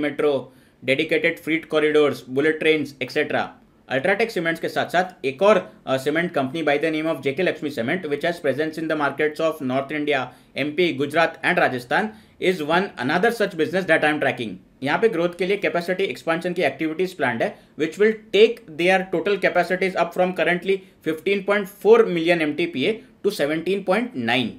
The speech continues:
वैल्यूएशन वाइज अगर मैं देखूँ तो Ultratech सीमेंट्स currently thirty four times price earning multiples पे है and जेके लक्ष्मी सीमेंट is at twenty times। तो Ultratech के केस में तो ये मल्टीपल्स उसके हिस्टोरिकल लेवल्स के अराउंड है, पर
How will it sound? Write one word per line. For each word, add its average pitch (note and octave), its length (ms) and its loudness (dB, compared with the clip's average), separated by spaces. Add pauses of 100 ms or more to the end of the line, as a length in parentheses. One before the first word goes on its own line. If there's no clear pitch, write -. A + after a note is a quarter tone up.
(680)
वैल्यूएशन F#3 420 0
वाइज F#3+ 200 0
अगर F3+ 180 0
मैं F#3+ 140 -2
देखूँ F#3 340 -4 (300)
तो F3+ 200 0
Ultratech F#3 400 0
सीमेंट्स F3 340 -4
currently D#3 320 0
thirty C#3+ 320 -6 (160)
four F3+ 240 2
times F3+ 180 0
price E3 220 0
earning D#3 260 -2
multiples B2 440 -2
पे B2 100 -6
है C#3 240 -2 (280)
and D#3 160 0
जेके C#3+ 220 0
लक्ष्मी F3+ 280 0
सीमेंट D#3+ 340 -4
is C3+ 140 -2
at G#3+ 120 0 (240)
twenty E3 280 2
times। G#2+ 220 -2 (260)
तो F#3 180 0
Ultratech G3 400 2
के A3 80 2
केस F3+ 260 -4
में F#3 120 -4
तो G#3+ 80 0
ये F3 180 0
मल्टीपल्स F#3 460 0
उसके - 220 -2
हिस्टोरिकल E3+ 600 2
लेवल्स F3 300 2
के F3+ 160 2
अराउंड C3+ 280 2
है, G2+ 100 -4 (380)
पर F#3 140 2